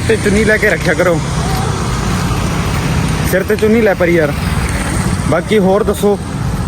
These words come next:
ਕਿਵੇਂ ਹੋ ਸਾਰੇ ਜਣੇ, ਠੀਕ ਹੋ? ਤੇ ਸਾਰੇ ਜਣੇ ਕਿੱਥੋਂ ਕਿੱਥੋਂ ਵਲੌਗ ਵੇਖ ਰਹੇ ਹੋ ਇਹ ਵੀ ਦੱਸਿਓ।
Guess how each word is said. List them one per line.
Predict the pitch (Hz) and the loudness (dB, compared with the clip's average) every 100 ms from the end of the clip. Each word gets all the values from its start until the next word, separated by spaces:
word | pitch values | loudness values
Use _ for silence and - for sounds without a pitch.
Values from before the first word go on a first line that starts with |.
| - | 0
ਕਿਵੇਂ | 165 190 | 2 2
ਹੋ | |
ਸਾਰੇ | 180 175 170 | 0 2 2
ਜਣੇ, | 165 165 143 - - - - | 4 2 0 -4 -4 -4 0
ਠੀਕ | 147 156 | 2 2
ਹੋ? | 185 170 160 | 2 0 0
ਤੇ | |
ਸਾਰੇ | 151 160 175 | 0 2 2
ਜਣੇ | 175 175 | 2 2
ਕਿੱਥੋਂ | 170 185 - | 0 0 0
ਕਿੱਥੋਂ | 196 - 202 | 0 0 0
ਵਲੌਗ | 180 175 | 2 2
ਵੇਖ | 170 151 | 2 2
ਰਹੇ | 160 | 2
ਹੋ | 156 | 2
ਇਹ | 156 | 2
ਵੀ | 160 | 2
ਦੱਸਿਓ। | 156 139 135 | 0 0 0